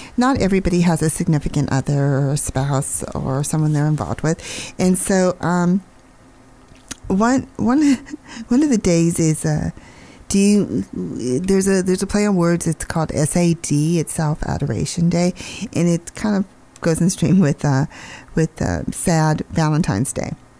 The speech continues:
And what it means is, so many people are gonna be feeling lonely or sad on Valentine's Day because they're not in a relationship, or maybe they just had a recent breakup,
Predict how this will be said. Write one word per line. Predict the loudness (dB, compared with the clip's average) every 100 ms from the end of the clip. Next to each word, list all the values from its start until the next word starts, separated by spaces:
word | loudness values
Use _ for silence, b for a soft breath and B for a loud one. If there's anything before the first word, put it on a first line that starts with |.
| -20 -20 -20 -8
And | -2
what | 0 0
it | 0
means | 2 2 2
is, | 2 0 -4 -16 -20 -20 -20 -20 -20 -20 -8 0
so | 2
many | 4 4
people | 2 2 2 0 B B B B B -2
are | 2 2 2
gonna | 2
be | 2 0
feeling | 0 2 2 2
lonely | 2 4 4 4 2 0 -8 -20 -20 -20 -20 -20 -20 -8 0
or | 0
sad | 2 0 2
on | 2
Valentine's | 2 2 2 2 0
Day | 0 -2 B B B B -4
because | 0 2 2 -2
they're | 0
not | 2 4 4
in | 4
a |
relationship, | 2 2 2 0 0 0 0 0
or | 0 0
maybe | 0 -2
they | -4
just | -6 -4
had | -4
a |
recent | -2 -4 -6 -4
breakup, | 0 0 2 0 -2